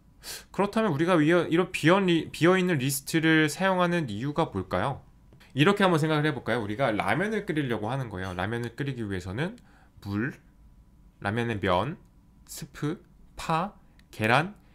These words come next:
이런 것들이 들어가게 되죠. 라면을 끓이기 위해서는. 그런데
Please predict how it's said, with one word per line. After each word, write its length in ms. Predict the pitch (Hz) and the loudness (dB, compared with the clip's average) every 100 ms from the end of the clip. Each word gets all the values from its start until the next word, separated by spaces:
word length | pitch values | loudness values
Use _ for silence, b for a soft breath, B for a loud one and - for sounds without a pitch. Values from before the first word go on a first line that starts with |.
| b | b
이런 220 | 131 202 | -2 0
것들이 280 | 196 170 151 | 0 -2 -4
들어가게 300 | 131 107 98 | -2 -2 -2
되죠. 400 | 87 82 135 185 - _ | -6 -6 -6 -6 -14 _
라면을 340 | 98 98 95 | -8 -6 -8
끓이기 320 | 95 120 107 90 | -10 -10 -10 -10
위해서는. 400 | 87 87 123 175 b b b b b - | -10 -10 -10 -12 b b b b b 0
그런데 600 | 143 135 160 123 87 | 2 4 4 2 -2